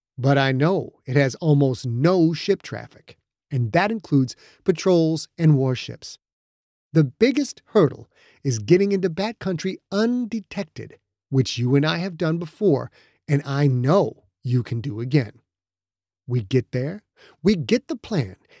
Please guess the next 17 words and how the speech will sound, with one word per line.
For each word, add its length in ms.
and 220
we 160
do 280
what 220
we've 220
always 640
done. 400
We 200
adjust 640
as 400
necessary. 800
We 240
improvise, 800
we 200
adapt, 640
we 400
overcome. 720